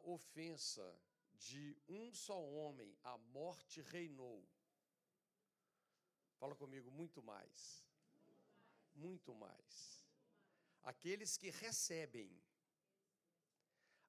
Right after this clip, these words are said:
a abundância da graça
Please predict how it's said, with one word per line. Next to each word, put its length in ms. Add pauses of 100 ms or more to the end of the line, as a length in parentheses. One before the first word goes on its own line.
a 140
abundância 1000 (800)
da 180
graça 580